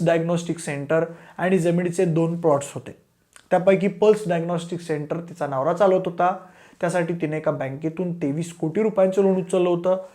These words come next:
अशी माहिती ईडीला समजली. तसंच तिच्या सीए सुमन कुमारकडे एकोणीस कोटी रुपये कॅश आणि दीडशे कोटी रुपयांच्या वेगवेगळ्या इन्व्हेस्टमेंटचे डॉक्युमेंट्स मिळाले.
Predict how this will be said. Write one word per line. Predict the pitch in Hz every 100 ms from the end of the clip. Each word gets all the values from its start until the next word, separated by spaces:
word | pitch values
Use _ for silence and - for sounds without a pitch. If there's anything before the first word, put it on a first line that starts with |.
| _
अशी | - 190 269
माहिती | 254 180 170 170 131 -
ईडीला | 170 175 156
समजली. | 135 180 151 117 - - _ _ - - -
तसंच | 233 294 277
तिच्या | 254 262
सीए | 240 - 214 214
सुमन | 214 - - - 240 254
कुमारकडे | 247 214 214 196 185 -
एकोणीस | 165 240 233 -
कोटी | 208 170
रुपये | 185 175
कॅश | 165 165 185 202 - -
आणि | 165
दीडशे | 139 165 151 226
कोटी | 226 196 175
रुपयांच्या | 165 165 156 151 175
वेगवेगळ्या | 143 147 151 160 160
इन्व्हेस्टमेंटचे | 156 170 196 190 160 139
डॉक्युमेंट्स | 165 151 135 147 139 -
मिळाले. | 139 120 117